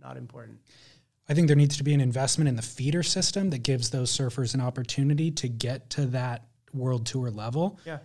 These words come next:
Speaker 2: But I do not feel a need to mandate the diversity on the elite level. I think it can be a meritocracy,
Speaker 1: Yeah.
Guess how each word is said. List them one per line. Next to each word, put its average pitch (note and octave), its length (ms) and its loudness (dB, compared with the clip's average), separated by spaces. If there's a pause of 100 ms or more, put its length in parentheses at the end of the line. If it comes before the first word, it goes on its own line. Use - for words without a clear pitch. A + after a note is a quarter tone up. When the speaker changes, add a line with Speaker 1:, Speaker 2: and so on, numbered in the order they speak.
(220)
Speaker 2:
But C3+ 260 0
I C3+ 160 4
do D3 180 4
not C#3 320 2
feel C#3+ 320 0
a C3 40 0
need B2+ 220 -2
to - 100 -6
mandate B2 760 0 (200)
the C3 80 -6
diversity A#2+ 760 -2
on A#2 440 -4 (140)
the B2+ 100 -4
elite G#2+ 280 -6
level. G#2 400 -10
I C#3 60 0
think C3 240 -4
it A#2+ 80 -8
can C3+ 100 -4
be A#2+ 100 -4
a A#2+ 40 -4
meritocracy, B2+ 920 -4 (180)
Speaker 1:
Yeah. E3 160 -10